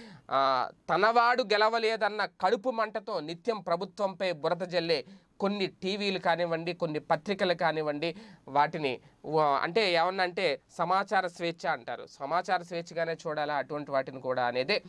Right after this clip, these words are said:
ఇప్పుడు, ఆ, జగన్మోహన్ రెడ్డి గారు నిజంగా చాలా అంటే చాలా ఇంపార్టెంట్ పాయింట్స్ ఇవి. జగన్మోహన్ రెడ్డి గారు తాజాగా చేసిన స్పీచ్లో ఇప్పుడు ఇవే సోషల్ మీడియాలో వైరల్ అవుతున్నాయి. ప్రజలు ఒక్కసారి వీటిని గమనిస్తే గనక ఎంత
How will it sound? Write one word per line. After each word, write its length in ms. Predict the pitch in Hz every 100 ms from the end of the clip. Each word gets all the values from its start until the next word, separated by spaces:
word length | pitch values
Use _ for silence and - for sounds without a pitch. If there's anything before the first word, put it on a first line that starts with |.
| - - 160
ఇప్పుడు, 280 | 156 127 - - - -
ఆ, 180 | 131
జగన్మోహన్ 460 | 131 151 160 151 165
రెడ్డి 160 | 143 143
గారు 140 | 131
నిజంగా 520 | 123 165 262 254 208 - 160
చాలా 220 | 175 202
అంటే 320 | 208 190 190 190
చాలా 160 | 165 165
ఇంపార్టెంట్ 540 | 151 160 180 175 165
పాయింట్స్ 340 | 156 147 147 156
ఇవి. 220 | 143 160 -
జగన్మోహన్ 420 | 143 147 151 151
రెడ్డి 160 | 143 139
గారు 140 | 135
తాజాగా 380 | 135 131 139 135 135
చేసిన 240 | 127 127 - - - -
స్పీచ్లో 520 | - 190 185 165 151
ఇప్పుడు 220 | 147 156
ఇవే 160 | 156 170
సోషల్ 320 | 165 151 156
మీడియాలో 300 | 151 151 143
వైరల్ 300 | 131 147 147
అవుతున్నాయి. 420 | 131 131 135 131 - - - -
ప్రజలు 300 | 180 226 226
ఒక్కసారి 380 | 202 196 185 190
వీటిని 260 | 170 160 156
గమనిస్తే 420 | 160 185 190 180
గనక 460 | 156 151 165 160 - - _ _ _ _ -
ఎంత 520 | 165 196 202 226 180